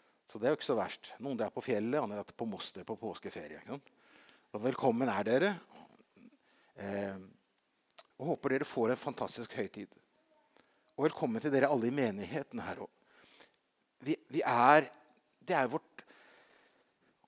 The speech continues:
om en måneds tid så skal vi feire grunnlovsdag, og skal vi feire vår frihet som vi har i dette landet. Men det er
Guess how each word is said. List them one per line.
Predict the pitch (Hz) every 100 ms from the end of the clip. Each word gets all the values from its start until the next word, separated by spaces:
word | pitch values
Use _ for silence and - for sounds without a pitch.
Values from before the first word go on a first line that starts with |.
| 151
om | 156
en | 170
måneds | 170 120 123 -
tid | - 120 -
så | 120
skal | - 117
vi | 120
feire | - 113 110
grunnlovsdag, | 131 127 107 101 - 107 107 107
og | 101 - -
skal | 120
vi | 117
feire | - 131 117
vår | 110 120
frihet | - 113 110 107 113 107
som | - 110
vi | 117
har | 104 98 104
i | 104
dette | - 110
landet. | 98 185 202 _ _ _ _ _ _ _ _ _ _ _ _ _ _ _ _ -
Men | 123 127 -
det | 131 -
er | 117 113 123